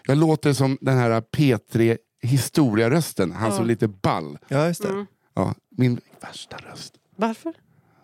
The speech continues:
Speaker 1: Karl den tolfte hade just varit på fest med några polare. Att han ska göra
Speaker 3: Han
Speaker 1: så
Speaker 3: har någon
Speaker 1: ungdomligt.
Speaker 3: brytning, va?
Speaker 1: Ja, han, men, ja, exakt. Han, det är någonting. Ja, skitsamma. Jag började, hörde mig själv med medhörning att jag lät som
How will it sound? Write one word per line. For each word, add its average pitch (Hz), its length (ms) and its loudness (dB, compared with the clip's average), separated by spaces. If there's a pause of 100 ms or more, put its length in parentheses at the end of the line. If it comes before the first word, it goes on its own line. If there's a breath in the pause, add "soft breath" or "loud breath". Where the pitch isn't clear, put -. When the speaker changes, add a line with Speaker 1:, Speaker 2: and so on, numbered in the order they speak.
(720 soft breath)
Speaker 1:
Karl 120 180 2
den 131 100 0
tolfte 120 380 0
hade 131 160 0
just 110 200 0
varit 104 240 2
på 107 120 -2
fest 104 400 -2
med 110 80 2
några 104 200 2
polare. 98 540 2 (160)
Att - 140 0
han 160 160 0
ska 139 120 2
göra 147 200 4
Speaker 3:
Han 123 100 2
Speaker 1:
så 139 60 2
Speaker 3:
har 151 80 0
någon 143 80 2
Speaker 1:
ungdomligt. 135 240 0
Speaker 3:
brytning, 127 340 -4
va? 147 140 -2 (240)
Speaker 1:
Ja, - 160 0
han, 165 240 0
men, 170 120 0
ja, 160 240 0
exakt. 131 300 -4
Han, 127 140 0
det 131 220 -2
är 135 60 -6
någonting. 120 240 -8 (260 loud breath)
Ja, 151 120 0
skitsamma. 127 520 -2
Jag 127 120 -2
började, 135 200 2
hörde 127 260 2
mig 123 100 -2
själv 117 220 -2
med 104 80 -2
medhörning 101 360 0
att 87 100 -6
jag 104 100 -4
lät 104 240 -4
som 101 220 -2